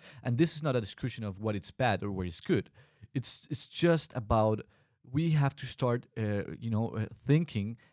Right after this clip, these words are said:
and reflecting on the values that we want, because governments and international organizations like the U N are now evaluating and defining the policies that we ru-, probably rule these complementary currencies.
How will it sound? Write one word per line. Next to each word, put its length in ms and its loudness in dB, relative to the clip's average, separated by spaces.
and 200 0
reflecting 580 0
on 80 0
the 80 0
values 320 2
that 180 -6
we 140 2
want, 320 -6
because 300 0
governments 540 2
and 100 -2
international 460 -2
organizations 720 -4
like 160 -6
the 80 -2
U 180 0
N 220 0
are 140 0
now 360 2
evaluating 600 2
and 100 -4
defining 400 -4
the 80 -4
policies 580 -2
that 180 0
we 220 2
ru-, 400 -2
probably 380 2
rule 240 2
these 180 -2
complementary 560 -4
currencies. 500 -4